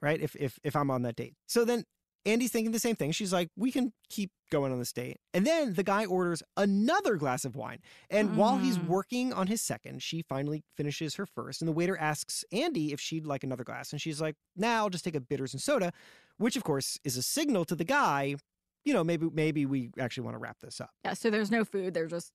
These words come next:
Speaker 2: drinking.
Speaker 1: Yeah, they're just drinking.
Speaker 2: Okay.
Speaker 1: They're just drinking. And she's not going alcohol, so it's a signal, we're done.
Speaker 2: Yeah, like, the party's over.
Speaker 1: Right.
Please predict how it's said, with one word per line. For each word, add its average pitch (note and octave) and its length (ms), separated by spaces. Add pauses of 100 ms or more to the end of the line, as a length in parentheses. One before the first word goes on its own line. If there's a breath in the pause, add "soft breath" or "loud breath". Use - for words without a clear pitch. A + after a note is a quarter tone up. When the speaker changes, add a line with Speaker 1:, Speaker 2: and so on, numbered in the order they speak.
(140)
Speaker 2:
drinking. E3+ 400
Speaker 1:
Yeah, F#3+ 120
they're F3+ 120
just G3 140
drinking. F#3 360
Speaker 2:
Okay. F3 220
Speaker 1:
They're F3 100
just D#3 100
drinking. B2+ 240
And D#3 100
she's B3+ 160
not B3+ 120
going A#3+ 180
alcohol, D3 520
so C#3 260
it's C3+ 140
a - 40
signal, C#3 540 (420)
we're D#3 100
done. B2+ 140 (160)
Speaker 2:
Yeah, C#4 120
like, G#3 180
the - 60
party's G3+ 260
over. - 100 (220)
Speaker 1:
Right. D3 200